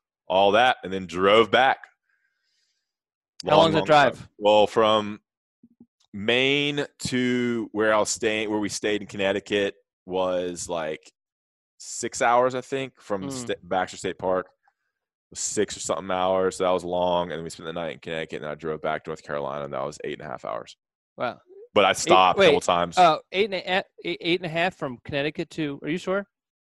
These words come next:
Speaker 1: Yeah, right by New York.
Speaker 2: Okay.
Speaker 1: Go right through Philly, go right
Speaker 2: I think it was a
Speaker 1: through
Speaker 2: little bit long, 'cause I know I do the Philly thing all the time. It's, like, seven and a half.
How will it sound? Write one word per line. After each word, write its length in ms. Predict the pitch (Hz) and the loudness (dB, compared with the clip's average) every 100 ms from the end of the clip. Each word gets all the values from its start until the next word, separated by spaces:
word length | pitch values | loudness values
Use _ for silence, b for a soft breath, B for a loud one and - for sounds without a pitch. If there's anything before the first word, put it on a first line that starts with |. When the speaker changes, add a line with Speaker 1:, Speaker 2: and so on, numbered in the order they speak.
| - | -2
Speaker 1:
Yeah, 140 | 95 | 0
right 260 | 82 92 98 | 4 2 4
by 140 | 98 | 2
New 100 | 92 | 2
York. 380 | 90 82 - _ _ _ _ _ _ _ _ _ - | -2 -4 -8 _ _ _ _ _ _ _ _ _ -16
Speaker 2:
Okay. 320 | 127 - 127 123 _ _ _ _ - | -14 -10 -10 -10 _ _ _ _ -4
Speaker 1:
Go 80 | 92 | 0
right 200 | 90 87 | 0 -2
through 120 | 104 | -6
Philly, 480 | - 101 101 101 98 | 2 6 6 6 4
go 120 | 95 | 2
right 120 | 90 | 4
Speaker 2:
I 40 | - | 6
think 120 | 190 | 8
it 40 | |
was 20 | 180 | 8
a 20 | |
Speaker 1:
through 60 | |
Speaker 2:
little 60 | 175 170 | 8 6
bit 20 | |
long, 160 | 165 147 | 4 2
'cause 160 | 156 | 4
I 60 | 160 | 6
know 320 | 175 185 175 - | 8 8 6 2
I 200 | 175 180 | 2 6
do 100 | 170 | 6
the 140 | 151 | 4
Philly 380 | - 165 147 131 | 0 0 2 0
thing 360 | 151 135 127 | -2 -2 -2
all 140 | 131 139 | -2 0
the 60 | 123 | 2
time. 240 | 143 131 | 0 -2
It's, 100 | 117 | -2
like, 140 | 120 | -4
seven 240 | - 127 120 | -2 -2 -2
and 80 | 107 | -6
a 20 | |
half. 300 | 101 98 | -8 -12